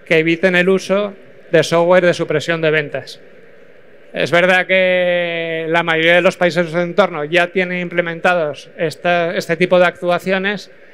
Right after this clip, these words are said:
y nosotros vamos en este caso con un poco de retraso, pero ya por po-, ya por poco tiempo.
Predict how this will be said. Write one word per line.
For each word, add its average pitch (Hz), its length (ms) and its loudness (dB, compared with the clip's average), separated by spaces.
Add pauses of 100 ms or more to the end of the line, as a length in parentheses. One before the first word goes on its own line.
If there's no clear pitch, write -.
(340)
y 160 100 -6
nosotros 160 640 -2
vamos 175 320 -2
en 180 60 -10
este 185 240 -4
caso 165 420 -2
con 165 160 -6
un 170 120 -10
poco 185 260 2
de 190 80 6
retraso, 185 580 0
pero 147 640 -2
ya 165 220 0
por 165 180 0
po-, - 240 -4
ya 170 140 0
por 180 160 -2
poco 160 260 -4
tiempo. 143 340 -10